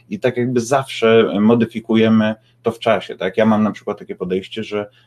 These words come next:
e, tak jak się dzieje z naszymi rekomendacjami, jeżeli pozycja nam pracuje, jesteśmy w pieniądzu, czyli zarabiamy, przesuwamy sobie poziom stop loss na cenę wejścia chociażby, broń-, broniąc się już nie, nie tracąc, albo po prostu zamykamy już ją przy osiągnięciu targetu i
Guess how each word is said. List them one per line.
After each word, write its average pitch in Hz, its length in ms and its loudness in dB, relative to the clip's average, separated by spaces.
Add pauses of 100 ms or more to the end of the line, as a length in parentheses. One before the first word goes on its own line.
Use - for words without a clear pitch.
(180)
e, 95 800 0
tak 98 140 -4
jak 98 120 -6
się 98 120 -10
dzieje 98 240 -2
z - 120 -14
naszymi 98 340 -4
rekomendacjami, 95 920 -2
jeżeli 98 360 -2
pozycja 101 420 -4
nam 98 120 0
pracuje, 101 360 -2
jesteśmy 95 400 -2
w - 60 -12
pieniądzu, 98 360 2
czyli 95 220 -4
zarabiamy, 92 640 2
przesuwamy 98 540 -2
sobie 101 360 -2 (260)
poziom 110 300 2
stop - 260 -4
loss 107 340 0 (260)
na 104 100 -2
cenę 113 280 2
wejścia 98 380 0
chociażby, 82 580 -12
broń-, 92 420 -2
broniąc 98 480 0
się - 140 -8
już 95 240 -6
nie, 101 180 -2
nie 101 240 -4
tracąc, 87 520 -10
albo 98 260 -6
po - 160 -18
prostu 98 260 -8
zamykamy 101 500 0
już 95 180 -4
ją 98 140 -2
przy 101 180 -2
osiągnięciu 98 520 -4
targetu 95 440 -4
i 98 100 -6